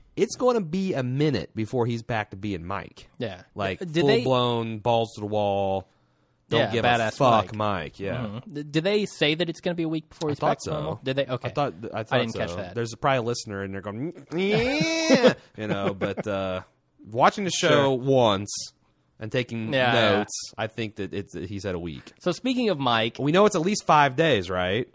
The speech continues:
Speaker 1: Because they walk from the desert, and, and as we find out in the Aztec car crash, spoiler alert,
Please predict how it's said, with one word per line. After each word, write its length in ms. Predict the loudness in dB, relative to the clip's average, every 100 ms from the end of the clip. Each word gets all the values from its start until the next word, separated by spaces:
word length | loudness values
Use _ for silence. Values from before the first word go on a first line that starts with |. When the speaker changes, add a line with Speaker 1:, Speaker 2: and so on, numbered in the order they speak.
| _ _ _
Speaker 1:
Because 260 | -2 0 0
they 80 |
walk 260 | 2 2 2
from 80 | -4
the 100 | 0
desert, 420 | 0 0 -2 -2
and, 360 | -2 -2 -4 -10 -18 _
and 260 | -6 -4 -4
as 140 | -6
we 80 | -4
find 240 | -4 -2
out 140 | -2 -2
in 40 |
the 60 | -2
Aztec 500 | 0 0 -2 -6 -4
car 220 | -2 -2
crash, 580 | -2 -6 -6 -6 -8 -16
spoiler 420 | -14 -4 -2 0 -2
alert, 400 | -4 -4 -6